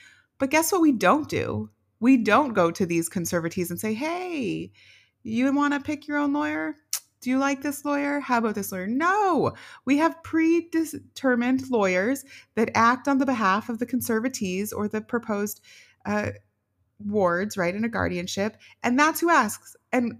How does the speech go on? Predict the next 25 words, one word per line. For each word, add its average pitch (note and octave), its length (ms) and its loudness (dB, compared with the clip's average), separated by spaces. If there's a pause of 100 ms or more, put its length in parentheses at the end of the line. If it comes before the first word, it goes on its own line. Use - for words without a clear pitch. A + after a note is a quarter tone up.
or A3 160 0
that's C4+ 220 -2
who C#4+ 80 0
represents. C#4 400 0
And C#4 120 0
we F4 100 0
never E4+ 320 2
say, G#3 420 2 (180)
"Is C4+ 140 -2
this D4 180 -2
good C4 220 2
for C#4 80 -4
you?" C#4 140 2
Can F4 160 -4
you B4+ 180 2
imagine? F3+ 760 4 (140)
Let's E4+ 180 2
play D#3 200 4
this G2 200 -4
out. - 240 -4 (460)
Can F#4+ 140 0
you A4+ 200 2
imagine A#3+ 800 2
going A3 340 2
up A3+ 320 2